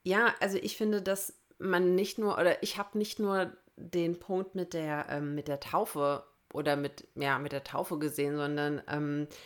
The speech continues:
ich sehe da verschiedene Sakramente, die, äh, in dieser ganzen, in diesem, in der ganzen Szene aufgegriffen wurden. Und zwar, man könnte den Tod hier sehen, dass er, dass er irgendwie etwas eintaucht und dann verschwindet.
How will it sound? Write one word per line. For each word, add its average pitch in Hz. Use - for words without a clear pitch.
ich 170
sehe 190
da 190
verschiedene 190
Sakramente, 185
die, 160
äh, 165
in 175
dieser 160
ganzen, 165
in 156
diesem, 156
in 170
der 160
ganzen -
Szene 160
aufgegriffen -
wurden. 147
Und 143
zwar, 151
man 160
könnte 165
den 175
Tod 185
hier 240
sehen, 226
dass 180
er, 170
dass -
er 175
irgendwie 175
etwas -
eintaucht 220
und 175
dann 165
verschwindet. 214